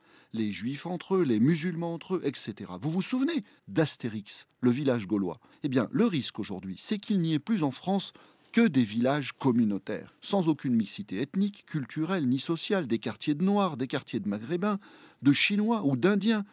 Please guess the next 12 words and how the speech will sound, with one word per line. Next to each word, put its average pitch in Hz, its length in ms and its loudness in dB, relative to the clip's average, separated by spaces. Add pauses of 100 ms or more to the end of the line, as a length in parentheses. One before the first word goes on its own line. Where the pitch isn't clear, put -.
(340)
des 113 200 4
ghettos 180 600 4
dorés 156 640 6
et 120 100 2
sécurisés 143 800 0
pour 101 180 -6
les 104 80 0
riches 196 400 -2 (320)
et 120 80 2
des 117 160 2
ghettos 151 480 0
infâmes 113 520 -6